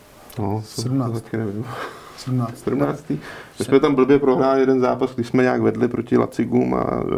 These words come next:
Speaker 1: nezvládli jsme koncovku, no, to, to vím.
Speaker 3: A když mluvíš o bratrech Lacigovým, a víš o nich něco? Nebo máš nějaký jako insider o nich?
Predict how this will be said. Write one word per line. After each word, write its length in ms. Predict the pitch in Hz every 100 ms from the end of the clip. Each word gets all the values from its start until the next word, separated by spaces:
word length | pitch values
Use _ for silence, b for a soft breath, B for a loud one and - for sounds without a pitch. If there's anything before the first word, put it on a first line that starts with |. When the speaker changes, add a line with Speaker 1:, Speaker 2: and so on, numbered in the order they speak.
| 113
Speaker 1:
nezvládli 420 | 107 - - 120
jsme 160 | 120
koncovku, 500 | 117 110 113 - -
no, 200 | 98 104 117
to, 80 | -
to 180 | - 110
vím. 300 | 107 - - _ - B B B -
Speaker 3:
A 80 |
když 200 | 104 107
mluvíš 320 | 113 107 110 113
o 220 | 117 117 87
bratrech 580 | 107 107 101 113 117 - -
Lacigovým, 760 | 101 101 107 101 85 85 98 - B B B 98
a 640 | 95 95 95 98 98 101 101 _ - - - - - - - - - - - -
víš 200 | 110 107
o 100 | 107 107
nich 220 | 107 -
něco? 420 | 98 - 98 143
Nebo 300 | 185 147 104
máš 240 | 107 104 -
nějaký 320 | 101 95 101
jako 220 | 95 101
insider 540 | 95 95 98 95 95 101
o 100 | 104
nich? 280 | 101 101